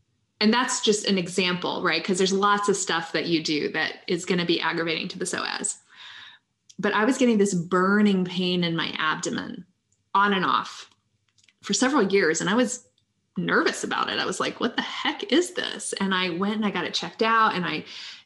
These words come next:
you know, talked to all these people. And finally, the only thing left was, "It's your psoas." Like, that's the only thing there.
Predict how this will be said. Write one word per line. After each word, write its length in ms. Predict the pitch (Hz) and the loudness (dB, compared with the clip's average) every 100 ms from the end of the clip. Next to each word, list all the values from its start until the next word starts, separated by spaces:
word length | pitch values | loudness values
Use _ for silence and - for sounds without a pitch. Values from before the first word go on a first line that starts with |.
| - | -2
you 120 | 202 | 0
know, 120 | 175 | 0
talked 320 | - 214 214 | 0 0 2
to 60 | 220 | 2
all 60 | 175 | 2
these 160 | 170 - | 0 -2
people. 640 | - 233 214 208 196 202 - - - | 0 0 2 2 2 -2 -10 -14 -8
And 360 | 190 185 185 185 | -2 0 -2 -6
finally, 840 | - - 214 196 240 240 226 214 202 | -16 -4 -2 2 4 4 4 4 4
the 180 | 196 - | 2 2
only 240 | 196 220 240 | 2 4 4
thing 180 | 220 | 4
left 260 | 196 185 185 | 2 2 0
was, 240 | 175 170 - | -2 -2 -4
"It's 180 | 180 180 | -2 -2
your 80 | |
psoas." 560 | 175 - - - - - - _ _ | -2 -4 -6 -6 -8 -10 -14 _ _
Like, 180 | 185 180 | -6 -2
that's 200 | 202 196 | -2 0
the 120 | 220 196 | 0 2
only 180 | 190 | 2
thing 220 | 190 180 175 | 0 -2 -4
there. 280 | - - | -6 -8